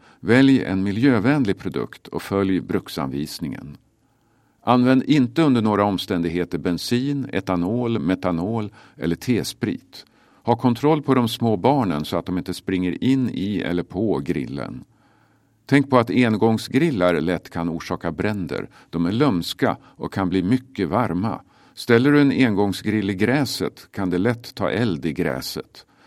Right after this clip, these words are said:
Lämna aldrig en grill som inte brunnit ut utan uppsikt. Släng heller inte heta engångsgrillar i sopkorgar. Ha alltid vatten i närheten för att kunna släcka en brand. Kontrollera tätheten i gasolgrillar och att sladdar,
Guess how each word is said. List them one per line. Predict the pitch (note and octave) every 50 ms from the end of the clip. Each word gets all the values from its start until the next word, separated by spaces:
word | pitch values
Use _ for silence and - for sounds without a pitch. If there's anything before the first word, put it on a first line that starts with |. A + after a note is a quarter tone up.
| _ - _
Lämna | - F#2+ A2 A2 A2 A#2 A#2
aldrig | - C#3+ D3+ C3+ B2 C#3+ D#3 D#3+
en | C#3 A2+
grill | F#2+ G#2+ B2 B2 A2 G2+
som | F2+ - - G2+
inte | F#2 - - F2+
brunnit | D#2+ G#2 G2 F2+ F2+ F2+ -
ut | F#2+ F#2+ G2+ F#2 - - - - - _ -
utan | - A2 F#2 - - - E2 C#2 -
uppsikt. | - A2+ A#2 A#2 - - - C3+ - - - - _ _ _ _ - - _ _
Släng | - - - B2 C3+ C#3 C3+ C3 B2
heller | G#2+ G#2 G#2+ G#2 G2+
inte | G2 E2+ - F#2+
heta | F2 F#2 G#2+ G2 - - - E2+
engångsgrillar | C2+ A1 G2+ F#2+ E2 D2 D#2 D#2 D2+ - - - F#2+ F#2 F#2+ E2 E2+ E2+ D#2
i | D#2+
sopkorgar. | D#2 - - B2+ A#2 - - - - B2+ C3 B2+ G#2+ D#2+ - - - - - _ _ - - _
Ha | - F#2+ -
alltid | - B2 C#3 A#2 F#2 - - C#3 B2
vatten | A2 A#2+ C3 - _ - G2+ F#2
i | C3+
närheten | E2+ E2+ E2+ D#2 D2 D2 D2+ F2 D#2+ - E2+ D#2
för | - - D#2
att | D2+
kunna | - E2+ D#2+ D#2+
släcka | D#2 - - A#2 A2 A#2 - - - C3+ G#2 - - -
en | - E2 D2+ -
brand. | D#2+ D#2 - - C#2+ E2 D#2+ - - _ _ _ _ _ _ _ _ _ _ _ _ _ _ _ _ _ _ _
Kontrollera | - - A2 G2 - G#2 G#2+ G2 G#2 G#2 G2+ G2+ G#2
tätheten | G#2 - A#2+ B2+ A2+ F2+ - - C3 C#3 C#3+ C#3 - A2+ G2 F2
i | E2+
gasolgrillar | E2+ F2 E2+ - - A2+ A2+ G2 D2+ D#2 D#2 F#2+ G2+ A#2 G#2 G#2 F2+ D2+ C#2+ C#2 B1+ -
och | - - - - D#2 F2
att | -
sladdar, | - - - A2 G#2+ G2+ F2 E2+ A#2+ B2 B2 A#2+